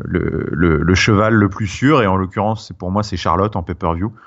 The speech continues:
Euh, donc, écoute, je pense que Charlotte va gagner, euh, sans, sans fanfare, euh, ce titre contre Natalia.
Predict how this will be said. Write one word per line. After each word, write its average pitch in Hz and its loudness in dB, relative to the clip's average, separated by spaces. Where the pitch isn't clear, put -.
Euh, 90 2
donc, 92 -6
écoute, 101 -6
je 101 -4
pense 104 -2
que - -6
Charlotte 98 0
va 95 0
gagner, 92 0
euh, 82 0
sans, 101 0
sans 117 -4
fanfare, 104 2
euh, 85 -2
ce 82 -16
titre 92 -14
contre 87 -14
Natalia. 78 -6